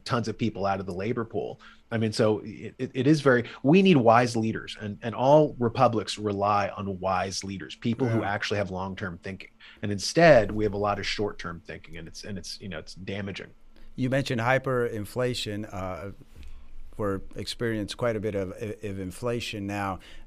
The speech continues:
Speaker 2: And would you, do you think that all those packages we sent through, all that money we printed, trillions and trillions of dollars,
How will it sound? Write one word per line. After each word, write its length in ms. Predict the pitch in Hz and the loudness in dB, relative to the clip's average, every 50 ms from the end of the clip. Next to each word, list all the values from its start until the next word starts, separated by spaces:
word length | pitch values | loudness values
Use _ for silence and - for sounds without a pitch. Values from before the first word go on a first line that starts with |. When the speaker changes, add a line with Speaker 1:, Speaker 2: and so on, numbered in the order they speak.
| - | -10
Speaker 2:
And 220 | - 120 127 135 - | -8 -6 -6 -6 -6
would 300 | - 139 135 147 135 113 | -6 -2 -2 -2 -2 -2
you, 80 | 151 - - 135 | -6 -10 -10 -4
do 100 | 120 151 | -2 -2
you 280 | 156 165 175 185 170 | 0 2 2 0 0
think 400 | 127 - 160 143 139 131 123 - - - - - - - - - - _ | 2 2 2 4 2 0 -2 -8 -14 -20 -20 -20 -20 -20 -20 -20 -20 _
that 140 | - 117 110 | -6 -4 0
all 180 | 117 117 123 135 | 2 2 2 2
those 200 | 135 127 117 - | 0 -2 -4 -4
packages 600 | - 120 110 110 107 - 113 95 95 95 87 90 | -2 0 2 2 2 0 -4 -6 -6 -6 -6 -6
we 100 | 104 92 | -8 -8
sent 320 | - - 104 98 90 85 | -6 -6 -6 -6 -6 -8
through, 200 | - 104 98 92 | -10 -8 -6 -4
all 180 | 90 104 117 127 | -2 0 0 0
that 180 | 123 123 120 117 | 0 -2 -2 -2
money 320 | 113 113 117 113 107 101 | -4 -6 -4 -4 -4 -6
we 160 | 92 95 92 - | -6 -6 -8 -8
printed, 420 | - - 107 113 113 95 85 80 | -8 -6 -4 -4 -4 -4 -6 -10
trillions 460 | - - 113 127 123 120 117 101 95 | -10 -8 -6 -6 -6 -6 -6 -8 -8
and 80 | 98 - | -10 -10
trillions 340 | - 110 110 104 104 95 - | -8 -8 -6 -6 -8 -6 -6
of 80 | 95 | -6
dollars, 240 | 92 92 85 80 - | -4 -4 -6 -8 -8